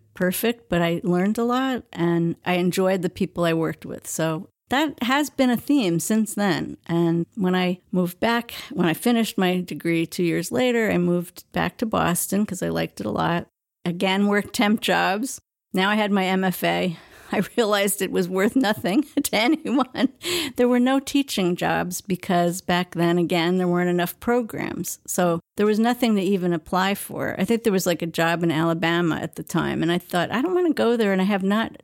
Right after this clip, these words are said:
taught. I really don't feel comfortable." So I just, again, tried for Houghton Mifflin 'cause that was the publisher I liked.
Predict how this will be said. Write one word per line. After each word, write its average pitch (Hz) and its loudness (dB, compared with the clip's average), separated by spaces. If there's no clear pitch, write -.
taught. 262 -2
I 170 0
really 220 2
don't 220 0
feel 202 -2
comfortable." - -4
So 185 -2
I 180 2
just, - -2
again, 185 0
tried 190 0
for 185 0
Houghton 190 2
Mifflin 220 0
'cause 175 -2
that 170 0
was 170 0
the 165 -6
publisher 170 -2
I 170 0
liked. 190 -2